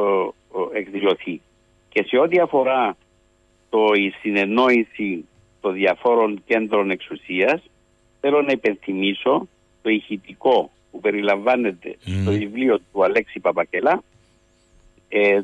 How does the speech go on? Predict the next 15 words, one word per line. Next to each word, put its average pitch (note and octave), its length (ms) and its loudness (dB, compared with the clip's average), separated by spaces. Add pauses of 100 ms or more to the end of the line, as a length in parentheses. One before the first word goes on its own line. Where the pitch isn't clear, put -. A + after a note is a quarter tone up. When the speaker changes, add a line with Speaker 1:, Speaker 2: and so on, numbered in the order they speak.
Speaker 1:
του, G#2+ 260 2
στο A2+ 140 0
Πολεμικό, G2+ 580 0
ε, G#2+ 300 -2
Συμβούλιο G#2 760 0
στην G2+ 200 -4
εικοστή G2+ 680 -4
Ιουλίου G2+ 220 -2
χίλια G#2+ 260 -2
εννιακόσια A2+ 300 0
εβδομήντα F#2 400 -2
τέσσερα, C3+ 440 2
όπου B2 240 2
ο A2+ 100 2
Ανδροτσόπουλος, G#2+ 1000 0